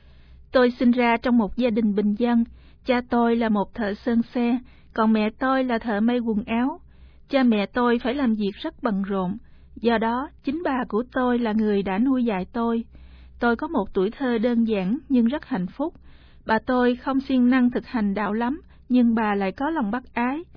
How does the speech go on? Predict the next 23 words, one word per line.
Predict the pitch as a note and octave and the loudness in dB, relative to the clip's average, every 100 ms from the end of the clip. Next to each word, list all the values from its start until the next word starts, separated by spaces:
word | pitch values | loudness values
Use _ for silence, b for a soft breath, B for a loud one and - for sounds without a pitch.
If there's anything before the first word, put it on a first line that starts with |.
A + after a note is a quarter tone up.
| b b b b b b - | b b b b b b 2
Bà | A#3 | 4
làm | A3+ A3+ G#3+ | 4 2 2
điều | A3+ | 2
gì | G#3+ A3 | 2 0
đó | F#3+ A3+ D#4 | 0 -2 0
mỗi | C4 F3 B3 | -2 -2 -2
ngày | C4 A3 G#3 - | 0 0 -2 -6
để | G3 G3+ | -4 -2
phục | - G3 - | -2 -4 -2
vụ | G3+ F#3 | 0 0
giáo | A#3 C#4+ F4+ | -2 -4 -4
hội | B3 F#3+ F#3+ - b - | -2 -2 -4 -8 b -2
và | A3+ A3 | 2 2
những | G#3 G3+ C4 | 2 0 0
người | C#4 G#3+ | 0 -2
khác. | - B3+ E4 - b b b b b b - | -4 -10 -10 -16 b b b b b b 0
Tôi | B3+ | 2
luôn | B3+ B3+ B3+ | 4 2 4
nhìn | A#3+ G#3+ G#3 | 4 4 0
thấy | B3+ A#3+ D#4+ | -2 -4 -4
điều | B3+ A3+ | 0 0
bà | G3+ G#3 | 0 -2
làm | G#3+ G#3 G3 | -2 -2 -2